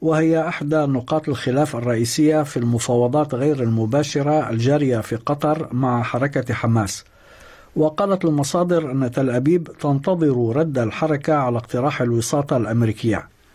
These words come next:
في غضون ذلك، وفضلًا عن حصارها المتواصل لمجمع الشفاء في مدينة غزة، هاجمت القوات الإسرائيلية أمس بشكل مفاجئ مشفيي الناصر والأمل في مدينة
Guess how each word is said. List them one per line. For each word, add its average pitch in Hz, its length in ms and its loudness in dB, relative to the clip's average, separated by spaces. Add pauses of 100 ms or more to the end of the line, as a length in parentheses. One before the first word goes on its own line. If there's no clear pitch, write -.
(720)
في 220 220 2
غضون 214 320 2
ذلك، 180 440 2
وفضلًا 165 1120 2
عن 127 180 0
حصارها 139 600 2
المتواصل 127 1120 0
لمجمع 123 760 2
الشفاء 127 560 -2
في 123 280 0
مدينة 127 500 2
غزة، 151 520 0 (480)
هاجمت 160 600 0
القوات 123 480 0
الإسرائيلية 127 800 2
أمس 170 360 -2
بشكل 131 520 0
مفاجئ 147 680 0 (140)
مشفيي 135 640 0
الناصر 151 600 0
والأمل 143 580 0
في 131 220 -4
مدينة 117 500 2